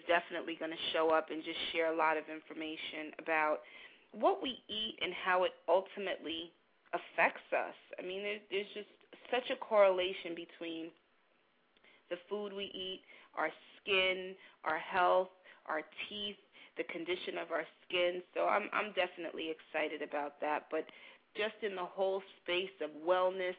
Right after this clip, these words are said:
and health and, you know, really the, just to, you know, I always talk about being the best us's, and the only thing I can do every morning is wake up and try to be the best Si that I can be.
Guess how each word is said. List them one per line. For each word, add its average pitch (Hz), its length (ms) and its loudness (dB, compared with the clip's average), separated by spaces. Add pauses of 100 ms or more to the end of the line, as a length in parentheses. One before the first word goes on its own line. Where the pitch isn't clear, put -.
(120)
and 143 100 -10 (200)
health 185 420 2
and, 156 220 -6 (480)
you 330 100 -2
know, 359 140 2
really 415 320 2
the, 349 120 -2 (280)
just 294 160 -8 (100)
to, 320 60 0 (240)
you 240 160 -8
know, 269 160 2
I 262 100 6
always 311 200 0 (100)
talk 277 160 4
about 220 320 6
being 220 220 -6
the 208 100 -4
best 196 240 0 (160)
us's, 170 400 0
and 175 140 -4
the 185 80 0
only 208 260 0
thing 202 180 -2
I 185 200 8 (100)
can 190 120 -6
do 175 160 0
every 165 200 0
morning 170 320 -4
is 165 80 -8 (100)
wake 175 220 -2
up 170 140 -6
and 175 100 -4 (100)
try 170 220 4
to 170 80 -4
be 170 80 -6
the 160 160 -8
best 165 320 2
Si 160 320 6
that 151 160 0
I 156 80 0 (100)
can 156 140 -6
be. 156 300 -6